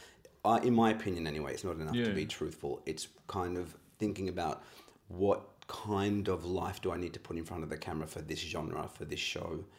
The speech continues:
Speaker 1: And
Speaker 2: Right, so you think it, so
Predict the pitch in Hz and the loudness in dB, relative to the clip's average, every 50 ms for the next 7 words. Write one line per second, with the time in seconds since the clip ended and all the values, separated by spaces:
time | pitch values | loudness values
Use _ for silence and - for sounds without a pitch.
0 | - - - _ _ _ _ _ _ _ - - 90 90 85 85 85 85 82 - | -20 -20 -20 _ _ _ _ _ _ _ -8 -6 -4 -4 -2 -4 -4 -6 -8 -10
1 | - - - - - - _ _ _ _ - 110 110 110 104 92 - - 117 127 | -16 -18 -18 -20 -20 -20 _ _ _ _ -2 4 6 6 6 6 6 6 6 6
2 | 127 - 131 113 104 92 - - - - - 113 107 104 101 | 6 6 4 4 4 2 0 -6 -6 2 4 6 6 6 4